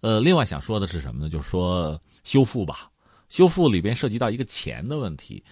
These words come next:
还行。一个刚才你讲法国各界，尤其是企业吧，捐款还算是积极，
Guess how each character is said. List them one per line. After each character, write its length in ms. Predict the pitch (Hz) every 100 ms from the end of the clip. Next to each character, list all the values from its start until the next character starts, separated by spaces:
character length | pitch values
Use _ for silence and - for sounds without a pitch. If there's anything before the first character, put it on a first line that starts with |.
| - _
还 160 | 143
行。 300 | 185 - 127 - _ _ _
一 100 | 151
个 100 | 160
刚 120 | 127
才 120 | 113 110
你 120 | 101
讲 140 | 90
法 200 | - 62
国 160 | 71 110
各 180 | 147 107
界， 120 | 90
尤 80 | 117
其 140 | 139
是 60 | 135
企 300 | - - 104
业 220 | 95 92
吧， 160 | - - - _ -
捐 180 | 120
款 180 | 120 73
还 140 | 58 78
算 180 | 104 78
是 160 | 71
积 200 | - 110
极， 180 | 92 -